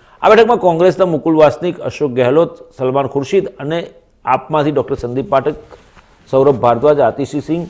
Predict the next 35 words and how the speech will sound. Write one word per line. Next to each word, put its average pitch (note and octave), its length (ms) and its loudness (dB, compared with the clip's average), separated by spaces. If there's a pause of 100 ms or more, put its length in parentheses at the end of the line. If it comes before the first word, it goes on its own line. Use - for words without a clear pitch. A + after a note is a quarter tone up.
(200)
અને D3 160 -4
ગોપાલ B2 440 0
રાય B2 240 0
ઉપસ્થિત G#2+ 480 -12
રહ્યા F#2 100 -10
હતા. - 160 -16 (800)
અનિર્ણિત C#4+ 360 2
રહેલી B3 280 6
બેઠ-, F#3 400 2
એક G3 180 4
બેઠક E3+ 280 2
બાબતે E3 320 4
ફળશ્રુતિ C#3+ 500 -2
મળી C#3 220 -2
શકે D3+ 240 -6
એ D3+ 40 0
માટે C#3+ 320 -4 (220)
ચાર B2+ 240 0
દિવસ B2+ 400 -4
બાદ A#2+ 220 -2
ફરી A#2+ 240 -2
એક G2+ 100 -4
વખત, B2 280 -10
એટલે B2 240 -14
કે B2 80 -8
બાર G#2+ 240 -4
જાન્યુઆરીએ A#2 480 -4 (240)
ફરી A2+ 220 -6
એક - 160 -8 (340)
વખત A#2 240 -4
ગુજરાત A2+ 340 -6
કોંગ્રેસના A#2 380 -6
પ્રભારી A#2+ 460 -2 (560)
મુકુલ D#3+ 260 -2
વાસ્તિકના D3+ 520 0